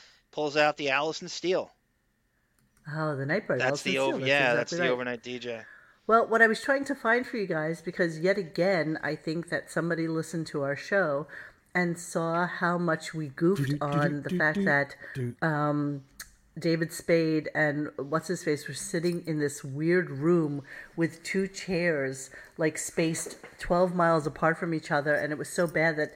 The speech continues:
Speaker 2: David Spade had to throw his coat on the floor, and they didn't even have, like, drinks for them or anything. It was just, like, these two weird, disparate chairs sitting in a room.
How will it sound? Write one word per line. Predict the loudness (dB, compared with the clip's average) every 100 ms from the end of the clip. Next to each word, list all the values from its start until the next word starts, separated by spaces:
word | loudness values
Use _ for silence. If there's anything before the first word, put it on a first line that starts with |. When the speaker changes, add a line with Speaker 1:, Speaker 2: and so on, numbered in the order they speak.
| -12 -14 -2
Speaker 2:
David | 2 2
Spade | 2 0 2
had | 2 0
to | -2
throw | -4 -2
his | -2 -4
coat | 2 2 4
on | 0
the | -4
floor, | -4 2 2 2 -2 -14 -16 -14 -2
and | 2
they | 4
didn't | 2 0 0
even | 0 0
have, | 2 0 2
like, | -2 -2
drinks | 0 0 0
for | 2
them | 4 4
or | 4
anything. | 2 2 2 0 -2
It | -2
was | -2
just, | 0 0
like, | 0 -2
these | -6 -8
two | -2 2 2
weird, | 2 0 2 2 -2
disparate | -10 0 4 4 2
chairs | -2 0 2 2 0 -4 -14 -14 -14 -18 _ -2
sitting | 2 4 4
in | 0
a | 0
room. | 4 4 4 0